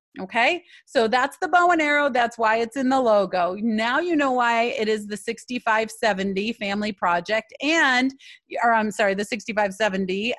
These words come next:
um, and you also know why it is a family project. And lastly, I just wanna go over, you've heard me say these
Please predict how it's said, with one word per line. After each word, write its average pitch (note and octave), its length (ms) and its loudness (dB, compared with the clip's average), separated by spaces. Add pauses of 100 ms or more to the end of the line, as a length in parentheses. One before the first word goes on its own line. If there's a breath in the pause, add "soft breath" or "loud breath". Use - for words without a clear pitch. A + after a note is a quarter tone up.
um, G#3 340 0
and B3+ 200 0
you B3+ 100 -2
also D4+ 320 -2
know A3+ 240 0
why F#3+ 380 0
it F#3+ 200 -4
is F#3+ 300 -6
a G3 140 -4 (120)
family E3+ 520 -6
project. G#3 760 -2 (640 soft breath)
And C4+ 220 2
lastly, B3+ 960 -2
I A#3+ 180 -4
just A4 260 -4
wanna A#4 280 -6
go G#3+ 240 -2
over, G3 360 -4
you've C#4 320 -6
heard F4 260 -2
me G#4 180 -8
say G3 600 -2
these G3+ 360 -6